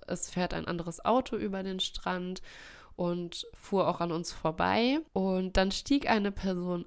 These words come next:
aus und machte den Kofferraum auf und ließ drei Hunde raus. An sich ja erstmal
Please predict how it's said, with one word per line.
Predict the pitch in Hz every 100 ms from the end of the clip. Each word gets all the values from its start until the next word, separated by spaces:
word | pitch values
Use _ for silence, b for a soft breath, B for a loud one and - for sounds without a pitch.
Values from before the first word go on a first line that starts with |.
| -
aus | 165 165 196 269 285 - -
und | - 196 196 190 190 185 -
machte | 180 - 175
den | 170
Kofferraum | 170 - - 190 190 202
auf | - 220 247 302 - - B B B B
und | 233 240
ließ | 240 233
drei | - 220 208
Hunde | 190 175
raus. | 160 - - 185 - -
An | - 185
sich | 190 233
ja | 262
erstmal | - 247 - 247 240 247